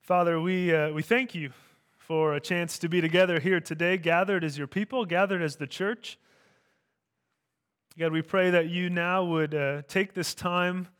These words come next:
ahead of us and use it, Lord, to, to change our hearts, to challenge us, to convict us, to encourage us. Lord, would you do what only you can do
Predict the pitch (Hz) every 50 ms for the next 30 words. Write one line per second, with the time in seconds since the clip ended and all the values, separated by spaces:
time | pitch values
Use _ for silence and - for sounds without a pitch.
0 | _ _ _ _ _ _ _ _ _ - 139 151 160 170 160 170 170 160 - -
1 | 156 139 139 147 165 196 214 196 156 156 143 139 147 151 151 156 160 165 165 160
2 | - - 160 151 151 151 143 127 - _ _ _ _ _ _ _ _ _ - -
3 | 143 - - - 175 180 196 202 202 190 165 160 - - 160 147 135 156 160 180
4 | 202 214 208 - - - - - 160 156 151 143 131 - - _ _ _ _ _
5 | _ _ - - 170 160 170 185 190 196 196 196 180 185 196 196 202 202 196 -
6 | - - 175 165 156 151 - - 151 139 139 139 156 180 196 - _ - 202 196
7 | 202 208 208 - - - - 165 151 143 139 131 - - 180 180 180 190 180 170
8 | 190 190 202 196 - - 185 180 180 196 202 196 165 156 165 180 190 196 196 185
9 | - - _ _ _ _ _ _ _ _ _ 151 147 180 208 220 226 220 190 175
10 | 175 185 214 220 226 220 202 185 190 214 208 - 220 202 185 180 175 156 139 127